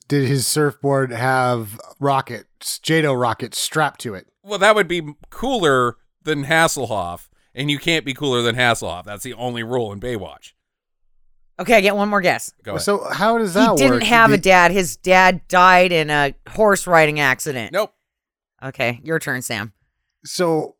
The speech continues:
Speaker 1: you can't be cooler than the tallish Brillo pad with a perm?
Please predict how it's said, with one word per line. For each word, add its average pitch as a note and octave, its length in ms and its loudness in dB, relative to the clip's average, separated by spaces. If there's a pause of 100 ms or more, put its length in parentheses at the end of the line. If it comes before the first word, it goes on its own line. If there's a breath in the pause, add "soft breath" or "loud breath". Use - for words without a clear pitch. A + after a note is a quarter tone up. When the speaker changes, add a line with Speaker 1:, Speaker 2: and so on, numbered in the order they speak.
Speaker 1:
you D3 440 -4
can't F3 460 -2
be D#3+ 160 0
cooler E3+ 680 2
than C3 800 -2
the B2+ 100 -2
tallish D3+ 680 -2
Brillo C#3+ 520 0
pad D3+ 280 0
with C#3+ 160 -2
a A#2 60 -6
perm? F3 380 -2